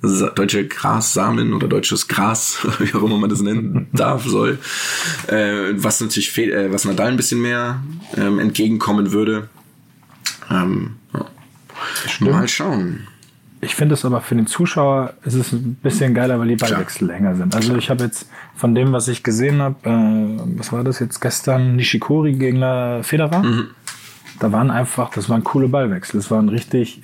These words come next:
Speaker 2: richtig, richtig gutes Tennismatch.
Speaker 1: Das war richtig geil. Richtig
Speaker 2: Sonst
Speaker 1: geil.
Speaker 2: sind die ja, sonst sind die ja oft zu kurz auf Rasen oder waren früher kurz. Mittlerweile ist der Platz ja echt immer langsamer geworden. Aber das war, für den Zuschauer ist das, ist das natürlich großartig.
Speaker 1: Ja, ich glaub, das ist ja auch ein bisschen die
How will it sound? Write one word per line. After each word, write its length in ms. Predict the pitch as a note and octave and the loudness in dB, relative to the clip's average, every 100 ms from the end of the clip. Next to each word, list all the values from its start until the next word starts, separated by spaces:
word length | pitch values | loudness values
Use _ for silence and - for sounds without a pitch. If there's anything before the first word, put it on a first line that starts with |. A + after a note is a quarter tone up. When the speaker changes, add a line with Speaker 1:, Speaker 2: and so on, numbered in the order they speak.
| - | -2
Speaker 2:
richtig, 420 | B2+ A#2 C3 - | -2 0 -4 -2
richtig 260 | A#2+ - A2+ | -2 0 0
gutes 300 | B2 A2+ - | 0 -2 -2
Tennismatch. 580 | B2 A2 - F3+ - - - _ - - - | 0 0 0 -2 -4 -16 -20 _ -20 -20 -10
Speaker 1:
Das 260 | - G#2+ - | -2 -2 0
war 140 | A2 | 0
richtig 300 | - - E2 | 0 -2 -2
geil. 180 | - - - - - | -2 -6 -8 -20 -4
Richtig 240 | A2+ - - | -2 0 0
Speaker 2:
Sonst 100 | A2 | 0
Speaker 1:
geil. 60 | G#2+ | 2
Speaker 2:
sind 160 | A2+ | 2
die 40 | A2+ | 2
ja, 200 | A2 G#2+ | 2 0
sonst 260 | G#2 A2+ | 0 0
sind 160 | A2 A2+ | 2 2
die 60 | A2+ | 2
ja 80 | |
oft 160 | G#2 - | 0 -2
zu 100 | A#2+ | -4
kurz 340 | - C3 C3+ | 0 0 0
auf 220 | B2 A#2+ - | 0 -2 0
Rasen 260 | B2+ C3 | 0 2
oder 180 | A2 F#2+ | 2 2
waren 180 | G2 A#2 | 2 2
früher 380 | A2 - B2 B2 | 0 0 0 2
kurz. 360 | - C3 B2+ A2 | 0 -2 0 -2
Mittlerweile 380 | F#2+ G2 G#2+ | 0 0 0
ist 120 | G#2+ - | 0 -2
der 60 | |
Platz 260 | G2 A2+ G#2+ | -2 -2 -2
ja 60 | - | -4
echt 160 | A2+ | -4
immer 160 | B2 A2 | 0 2
langsamer 400 | A2 A#2+ A#2 A2 | 2 2 2 0
geworden. 380 | G2+ G2+ G#2+ B2 - - - - - | 0 0 0 -2 -6 -20 -20 -20 -8
Aber 220 | - G2 | -2 0
das 220 | F2 - | 0 -2
war, 280 | G2+ F#2+ F2+ | 0 2 0
für 160 | E2+ F#2+ | -2 -2
den 100 | E2+ | -2
Zuschauer 520 | - F#2+ - B2+ A#2 | -2 -4 0 0 2
ist 160 | G#2 - | -2 -4
das, 220 | G#2 - | -6 -6
ist 180 | - G#2 | -10 -6
das 100 | G2 | -4
natürlich 280 | G2 - F#2 | -2 -4 -2
großartig. 480 | G#2+ A2 - - - - | 0 0 -2 -12 -16 -4
Speaker 1:
Ja, 120 | G2+ | 0
ich 120 | G2 | 0
glaub, 140 | - F#2 | 0 0
das 160 | G2 | 0
ist 100 | F#2+ | -2
ja 120 | G#2 F#2 | -2 -2
auch 100 | F2+ | -2
ein 80 | F2+ | -2
bisschen 240 | F2+ F#2 | 0 0
die 380 | F#2 F2+ F2+ | 0 0 0